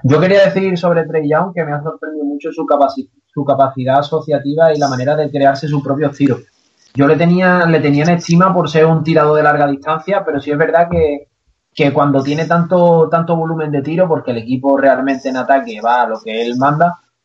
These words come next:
sí es verdad que los porcentajes tienden a bajar porque no hace todavía una selección buena de tiro y lanza triples que no debería lanzar. Pero ese pase que tiene con la mano izquierda en bote y esa capacidad de entrar y doblar el balón, me parece brutal.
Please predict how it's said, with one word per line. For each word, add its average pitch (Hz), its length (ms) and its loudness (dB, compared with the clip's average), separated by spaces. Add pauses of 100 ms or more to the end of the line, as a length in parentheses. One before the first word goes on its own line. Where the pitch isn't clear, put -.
(360)
sí - 80 -4
es 147 80 2
verdad 160 240 2
que 180 60 2
los 170 120 -2
porcentajes 147 540 -2
tienden 156 320 -6
a 147 60 2
bajar 147 320 0
porque 151 380 -6
no 143 280 -4
hace 160 180 -4
todavía 151 360 0
una 147 160 -2
selección 131 500 -4
buena 131 160 0
de 123 100 0
tiro 135 320 2
y 131 100 0
lanza 123 420 0
triples 127 360 -2
que 123 80 -14
no 117 80 -2
debería 120 240 4
lanzar. 110 360 0 (480)
Pero 131 440 4
ese 131 280 0
pase 165 260 0
que 151 80 -6
tiene 151 220 -6
con 147 100 0
la 143 80 2
mano 143 220 -2
izquierda 117 440 -4
en 110 140 -6
bote 123 440 -2 (340)
y 131 420 4
esa 139 220 0
capacidad 147 420 0
de 135 80 4
entrar 139 460 2
y - 20 -2
doblar 131 300 0
el 123 40 -6
balón, 139 380 -4 (360)
me 123 200 -4
parece 123 480 0
brutal. 131 500 0